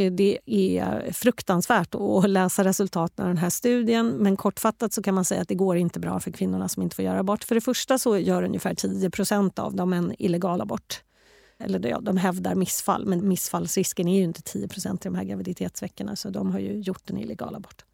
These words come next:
Och, eh, de lever oftare i fattigdom. De upplever inte att de har uppnått sina mål i livet på samma sätt. De har mer ångest, både tiden efter aborten och ett år efter aborten så upplever de mera ångest. De stannar oftare hos män som slår dem,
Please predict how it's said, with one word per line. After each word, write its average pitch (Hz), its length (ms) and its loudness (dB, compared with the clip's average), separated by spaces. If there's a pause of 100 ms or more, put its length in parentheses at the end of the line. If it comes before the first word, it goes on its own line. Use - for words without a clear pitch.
(320)
Och, - 360 2
eh, 190 340 2 (340)
de 233 240 4
lever 202 260 4
oftare 190 380 -2
i 190 160 0
fattigdom. 190 640 2 (140)
De 208 240 4
upplever 190 340 2
inte 185 220 2
att 170 80 -8
de 180 180 0
har 185 440 0 (120)
uppnått 190 360 0
sina 180 200 2
mål 175 240 2
i 170 40 2
livet 180 380 -2
på 196 100 -2
samma 180 240 0
sätt. 220 240 -2 (120)
De 208 200 4
har 190 160 2
mer 175 260 0 (100)
ångest, 202 480 0
både 180 280 2
tiden 180 480 -2
efter - 280 -4
aborten 208 440 0
och - 100 -2
ett - 400 -4
år 226 340 2
efter - 260 -4
aborten 240 580 -2
så - 120 -6
upplever 214 300 -2
de 202 100 2
mera 190 240 2
ångest. 196 500 0 (560)
De 226 200 6
stannar 190 460 4
oftare - 380 -2
hos 185 220 -2
män 180 240 2
som 180 220 2
slår 175 300 -2
dem, 285 240 0